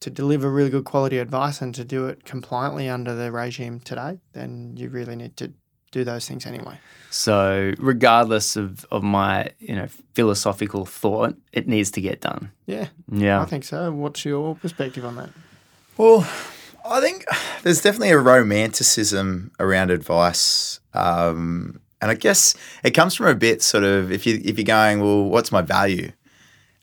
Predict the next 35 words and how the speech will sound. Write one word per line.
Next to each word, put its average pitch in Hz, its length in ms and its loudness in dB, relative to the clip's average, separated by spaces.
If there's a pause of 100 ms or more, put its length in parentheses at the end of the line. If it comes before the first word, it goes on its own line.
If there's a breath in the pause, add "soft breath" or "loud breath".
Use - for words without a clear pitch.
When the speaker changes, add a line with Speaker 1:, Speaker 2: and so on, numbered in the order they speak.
(120)
Speaker 3:
And 95 800 0
a 104 100 -2
lot 113 280 4
of, 143 380 0
I 110 60 -2
think - 180 -6
a - 40 -4
lot 147 160 2
of 117 60 -6
people - 220 -2
struggle 101 440 0
with 95 180 -2
the 90 60 -6
concept 90 600 -2
of 87 400 0 (640 soft breath)
a 95 80 0
computer 95 920 2 (340)
being 92 160 0
able 90 140 0
to 85 60 -6
synthesize 90 800 0
that 90 140 2
relationship 87 480 0
with - 100 -10
the - 40 -8
client. - 500 -6 (160)
Speaker 2:
Mm. 101 680 -4 (160)
Speaker 3:
And, 127 600 0 (160)
and 160 520 0
I 143 80 0
think 185 180 0
the 127 80 6
argument 120 360 4
is 101 160 -2
that 107 260 0